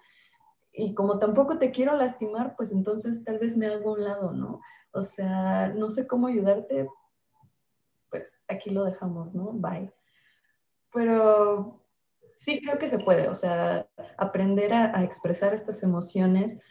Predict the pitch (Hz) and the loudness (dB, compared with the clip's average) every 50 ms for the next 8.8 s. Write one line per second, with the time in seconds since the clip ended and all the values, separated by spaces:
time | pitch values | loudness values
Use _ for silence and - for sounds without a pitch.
0 | - - - 196 190 196 - 180 180 180 185 202 226 277 302 - - 214 196 190 | -18 -4 2 2 2 4 4 4 6 6 6 4 4 2 0 -2 -4 -2 2 4
1 | 180 180 175 - 190 190 202 220 226 247 247 - - - - 175 175 180 180 175 | 4 2 2 0 -2 0 0 2 0 0 -2 -4 -6 -2 -2 0 2 2 2 2
2 | 185 202 214 233 349 508 - - - _ _ _ _ - - - - - 208 202 | 2 2 0 0 -2 -4 -6 -12 -20 _ _ _ _ -20 -20 -16 -4 0 0 2
3 | 202 208 196 247 254 262 254 - 269 262 254 247 240 240 247 254 277 - - - | 2 2 2 4 4 4 4 2 2 2 2 4 4 4 4 4 2 2 -2 -8
4 | _ _ _ _ _ _ _ _ - 185 180 180 185 185 185 185 - - 196 196 | _ _ _ _ _ _ _ _ 0 2 2 2 2 -2 -2 -2 -2 0 2 2
5 | 196 196 208 220 233 240 - - - - _ _ _ _ _ _ _ _ _ _ | 4 4 4 2 2 0 0 -2 -10 -14 _ _ _ _ _ _ _ _ _ _
6 | _ _ _ _ _ _ _ _ - 202 208 214 214 214 196 208 202 202 214 214 | _ _ _ _ _ _ _ _ 2 4 6 8 8 8 8 8 8 8 6 8
7 | 220 226 233 240 254 247 - - 185 185 185 185 190 196 208 202 196 196 196 196 | 8 8 8 8 6 4 2 2 4 6 6 6 6 4 4 4 2 2 2 0
8 | - 208 202 196 196 185 185 185 190 208 226 233 - - 285 | -2 0 2 2 4 4 4 4 4 4 2 2 2 0 -2